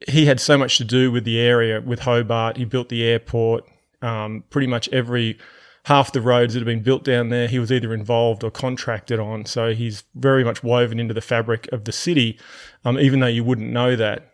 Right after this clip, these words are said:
And, um, and so that's where I talk about, if he'd still be alive, how this project would have been done years ago,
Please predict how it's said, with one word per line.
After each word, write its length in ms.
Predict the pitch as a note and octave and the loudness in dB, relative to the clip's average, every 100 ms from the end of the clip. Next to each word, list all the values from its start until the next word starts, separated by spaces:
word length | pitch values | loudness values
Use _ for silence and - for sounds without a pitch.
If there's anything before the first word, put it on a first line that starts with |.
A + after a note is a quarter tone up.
| _ A#2 | _ -6
And, 440 | A2+ A2 A2 - | -4 -4 -6 -6
um, 340 | A2 G#2+ G#2 A2+ | -6 -6 -8 -8
and 160 | A2+ | -8
so 200 | - A#2 | -6 -4
that's 280 | A2+ B2+ - | -2 -4 -2
where 340 | A#2+ A2+ A2+ - | -2 0 -2 -6
I 60 | A#2+ | -6
talk 260 | C3 A2+ | -4 -4
about, 420 | A2+ A2 A2 - _ - _ _ _ _ _ _ | -4 -4 -4 -8 _ -20 _ _ _ _ _ _
if 140 | - - | -4 2
he'd 240 | D3 B2 | 2 2
still 240 | - D3 C3 | 2 2 4
be 140 | B2+ | 4
alive, 720 | A2+ A#2 B2+ A#2+ G#2+ A2 - - - | 2 4 4 4 2 -2 -8 -20 -6
how 500 | A#2+ A#2 A2+ A2 - | -2 0 0 -2 -4
this 120 | B2+ - | -6 -4
project 360 | C3 A2+ A2+ | -2 -2 -2
would 80 | A#2+ | -4
have 80 | G#2+ | -4
been 140 | G#2+ | -6
done 200 | A2 G#2+ | -6 -6
years 220 | G#2+ G2+ | -8 -8
ago, 240 | G#2+ G#2 | -8 -8